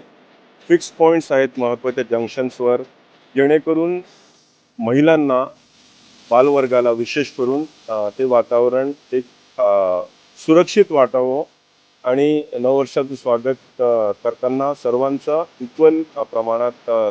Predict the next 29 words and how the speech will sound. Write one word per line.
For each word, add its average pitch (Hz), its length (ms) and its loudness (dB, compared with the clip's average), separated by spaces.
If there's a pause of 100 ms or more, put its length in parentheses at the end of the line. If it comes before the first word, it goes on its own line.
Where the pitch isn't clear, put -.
(120)
सहभाग 110 280 -2
असावा. 104 460 -4 (1300)
जे 135 100 2
काही, 151 360 4
जे, 156 480 0
अ, 127 200 0
नागरिक, 123 580 0
अ, 135 140 4
मद्यप्राशन 135 680 0
करतील 131 400 -2
त्यांनी, 151 400 0 (180)
अ, 113 100 -6 (120)
गाडी 143 500 2 (100)
चालवू 135 360 4
नये, 131 260 2 (180)
त्यासाठी 127 380 -2
आम्ही 139 300 -2 (180)
श-, - 260 -16
शंभरच्या 143 460 0
वर 147 220 0
नाकाबंदी 135 540 -2
पॉइंट्स 135 500 -4
अरेंज 120 280 -2
केलेले 117 420 -4
आहेत. 110 240 -4 (720)
तर 113 540 -2
जेणेकरून 147 540 2
तुमचं 143 460 -2
लाईफ 143 200 0